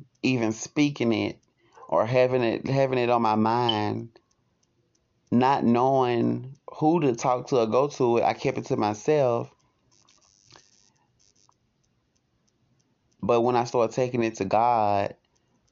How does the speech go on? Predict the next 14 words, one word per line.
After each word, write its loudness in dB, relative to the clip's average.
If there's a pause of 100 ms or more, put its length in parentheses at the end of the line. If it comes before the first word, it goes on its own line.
(540)
like, -4
putting 0
him, 0
saying -2
it 0
out 2
of -2
my 0
mouth, 0 (320)
feeling 0
it -4
in 0
my 2
heart 0